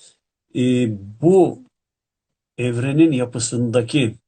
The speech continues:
bizim hayatımızdaki ve Allah'ın bize gönderdiği tek araç olan sevgi bilgisini aklımıza yatırmamız gerekiyor. İşte biz orada zorlanıyoruz.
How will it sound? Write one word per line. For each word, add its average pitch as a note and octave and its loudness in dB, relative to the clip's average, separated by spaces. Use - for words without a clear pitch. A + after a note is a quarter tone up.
bizim A#2 -4
hayatımızdaki A2+ 0
ve A2+ -2
Allah'ın A#2 0
bize B2 0
gönderdiği A2+ 0
tek - -4
araç A#2 -2
olan G#2 -4
sevgi A#2 0
bilgisini G#2+ -2
aklımıza D3+ 0
yatırmamız C3+ -2
gerekiyor. F#2+ -6
İşte A2+ -10
biz E3 0
orada D#3+ 2
zorlanıyoruz. G2+ -4